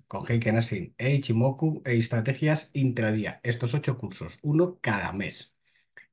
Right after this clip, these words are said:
Y luego, mientras seas miembro del canal, acceso gratuito a todos nuestros cursos.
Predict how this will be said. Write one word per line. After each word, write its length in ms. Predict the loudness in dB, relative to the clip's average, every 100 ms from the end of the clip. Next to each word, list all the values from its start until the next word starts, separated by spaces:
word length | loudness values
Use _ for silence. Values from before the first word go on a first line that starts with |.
| _
Y 100 | 2
luego, 260 | 4 4 4
mientras 360 | 4 4 2
seas 160 | 2 2
miembro 280 | 4 2 2
del 140 | 0
canal, 340 | 2 4 4 0
acceso 400 | -6 0 0 2
gratuito 580 | 2 2 2 0 0 -2
a 180 | -4 -2
todos 420 | 2 2 2 0
nuestros 480 | -2 -2 0 -2 -2
cursos. 640 | -4 -4 -4 -12 -14 -18